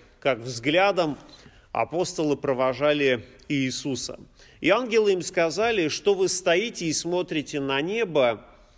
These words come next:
Сей Иисус, вознёсшийся от вас на небо, придёт таким же образом, как вы видели его восходящим на небо».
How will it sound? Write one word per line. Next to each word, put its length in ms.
Сей 400
Иисус, 680
вознёсшийся 840
от 120
вас 320
на 140
небо, 280
придёт 440
таким 360
же 160
образом, 800
как 320
вы 240
видели 500
его 300
восходящим 1000
на 140
небо». 400